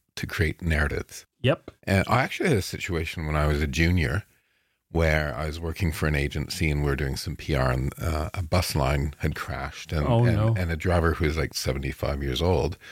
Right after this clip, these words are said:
Speaker 1: uh, like, seven people in the bus were killed.
Speaker 2: Oh, no.
Speaker 1: And I can remember, like, the, the bus company coming to us and my boss at the time, "Okay, we need to human-,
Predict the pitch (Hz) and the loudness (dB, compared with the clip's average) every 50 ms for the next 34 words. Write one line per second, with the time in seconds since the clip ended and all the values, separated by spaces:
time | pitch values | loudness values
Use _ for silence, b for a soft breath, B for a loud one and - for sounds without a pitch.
0 | B B B B B B B B B B B - - 82 - - 73 76 - - | B B B B B B B B B B B -2 0 0 2 2 0 -2 -2 -2
1 | - - - - 80 85 82 80 - - 82 - - 90 90 92 82 80 90 87 | -2 0 0 0 0 2 0 2 2 0 0 2 2 2 2 2 2 0 0 -2
2 | - - - 107 - - 120 120 156 170 - _ b b b - 120 120 127 120 | -2 -4 -6 -6 -4 -2 -2 0 -2 -2 -6 _ b b b 0 2 2 4 2
3 | 107 104 98 95 110 110 117 113 110 120 120 - 113 107 98 95 95 117 151 165 | 2 2 2 2 2 2 2 4 4 2 2 2 2 4 4 4 4 2 2 0
4 | 143 - 78 78 87 101 113 - _ - _ - 98 90 85 - - 78 85 82 | 0 0 0 0 0 0 -2 -4 _ -18 _ 0 2 2 2 0 -2 -4 0 2
5 | 80 78 80 71 50 - - 82 76 - 110 110 - - - 117 104 - - - | 2 2 2 2 -2 -2 -2 -2 0 2 0 0 2 2 2 2 2 0 0 -4
6 | - - - 80 82 78 71 - - - - 139 156 117 101 117 - - - - | -4 -4 -4 -2 -2 -2 -2 -2 -2 0 2 4 4 4 4 2 0 -6 -14 -14
7 | _ _ _ _ _ _ _ _ _ _ _ _ - 92 92 87 85 78 78 78 | _ _ _ _ _ _ _ _ _ _ _ _ 2 4 4 4 4 4 4 4
8 | 73 69 78 92 104 107 - - 107 - 90 90 - - - 76 73 73 73 - | 2 4 4 4 2 2 0 -2 -4 -2 -2 -4 -4 -6 -6 -4 -4 -2 -2 -2
9 | - - - 95 78 73 71 - - 90 92 85 85 85 85 87 85 - - 87 | -2 0 0 0 0 0 0 -2 0 2 4 4 4 4 2 0 -4 0 2 2
10 | 82 76 80 78 76 | 4 4 4 2 0